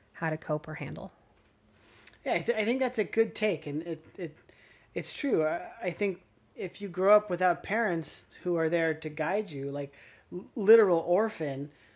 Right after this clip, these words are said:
Speaker 2: who doesn't even have foster parents like we would have today or a system to take care of you,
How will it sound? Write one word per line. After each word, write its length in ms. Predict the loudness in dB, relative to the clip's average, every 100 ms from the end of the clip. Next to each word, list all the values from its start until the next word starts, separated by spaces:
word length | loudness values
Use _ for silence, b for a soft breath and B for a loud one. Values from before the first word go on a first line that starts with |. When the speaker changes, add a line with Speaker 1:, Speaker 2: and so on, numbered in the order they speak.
| b -2
Speaker 2:
who 120 | 2
doesn't 240 | 2 2
even 180 | 0 2
have 200 | 0 -4
foster 440 | -2 2 2 2 -6
parents 400 | -4 -4 -4 -8
like 120 | -4
we 100 | -2
would 140 | 0
have 200 | -2 -4 -4
today 360 | -2 0 0
or 120 | -2
a 40 | -6
system 640 | -8 -6 -6 -6 -4 -4
to 80 | -6
take 240 | -6 -4
care 180 | -2 -2
of 80 | 0
you, 140 | -4